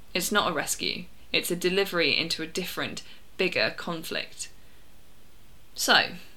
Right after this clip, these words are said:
the island is like Eden, it is a symbol of the destructive capacity of humans,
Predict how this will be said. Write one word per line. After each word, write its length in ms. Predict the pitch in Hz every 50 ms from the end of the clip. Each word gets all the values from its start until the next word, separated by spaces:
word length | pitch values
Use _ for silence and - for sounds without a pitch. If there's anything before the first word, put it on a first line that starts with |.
| - -
the 100 | - -
island 360 | - 190 196 190 190 190 175 170
is 100 | 170 175
like 320 | 175 202 220 - - -
Eden, 400 | - 143 - - 160 165 185 214 - - - -
it 80 | 185 180
is 100 | 180 170
a 60 | 180 175
symbol 500 | - - 262 254 254 233 214 190 - -
of 140 | - 175
the 80 | 180 170
destructive 540 | 170 170 - - - - - - 190 170 -
capacity 500 | - 175 - 185 180 - - - - 156
of 80 | 170
humans, 600 | - - 233 240 90 - - - 180 190 - -